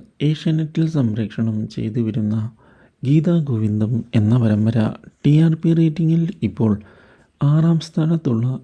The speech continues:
ഈ പരമ്പരയിൽ നിർണായകമായ വഴിത്തിരിവ് വന്ന് സംഭവിച്ചിരിക്കുകയാണ്. കാര്യങ്ങൾ കൈവിട്ടു പോയിരിക്കുകയാണ്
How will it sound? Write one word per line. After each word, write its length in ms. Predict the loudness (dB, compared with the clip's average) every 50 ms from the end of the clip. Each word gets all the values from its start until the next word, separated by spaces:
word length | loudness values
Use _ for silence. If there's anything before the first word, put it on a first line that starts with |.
| -14 _ -6
ഈ 100 | -4 -4 -4
പരമ്പരയിൽ 680 | -2 -2 -2 0 0 0 0 0 0 0 0 0 -2 -2 -4 -8 -18 -20 -20 -20 -20 -20 -20 _ -6 -4
നിർണായകമായ 880 | -2 -2 0 2 2 4 4 6 6 6 6 6 6 6 6 6 6 6 6 4
വഴിത്തിരിവ് 680 | 4 2 2 0 0 -2 -4 -6 -6 -4 -2 -2 -2 -4 -4 -6 -6
വന്ന് 420 | -4 -2 -2 0 0 0 0 0 -2
സംഭവിച്ചിരിക്കുകയാണ്. 1300 | -4 -4 -4 -2 -2 0 -2 -2 -4 -4 -2 -2 -2 -2 0 0 0 0 0 0 0 0 0 2 2 0 0 -2 -4 -10 _ -20 -20 -20 -20 -20 _ _ _ -4
കാര്യങ്ങൾ 520 | 0 0 2 2 0 0 0 0 0 -2 -4 -8 _ _ _ _ _ _
കൈവിട്ടു 440 | -4 0 0 0 0 0 -2 -4 -6
പോയിരിക്കുകയാണ് 1040 | -6 -4 -2 -2 -2 -2 -2 -6 -6 -4 -2 0 0 0 0 0 0 0 0 0